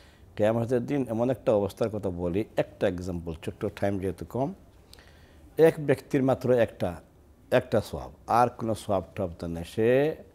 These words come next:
অত্যন্ত এতিম মিসকিন হয়ে মোটামুটি বসে আছে যে, "আমার তো কোনো উপায় নাই, একটা দিয়ে কোনো লাভ হবে না।"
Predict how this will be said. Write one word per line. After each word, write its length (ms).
অত্যন্ত 460
এতিম 320
মিসকিন 380
হয়ে 220
মোটামুটি 440
বসে 360
আছে 200
যে, 60
"আমার 180
তো 120
কোনো 220
উপায় 260
নাই, 180
একটা 220
দিয়ে 120
কোনো 160
লাভ 200
হবে 200
না।" 100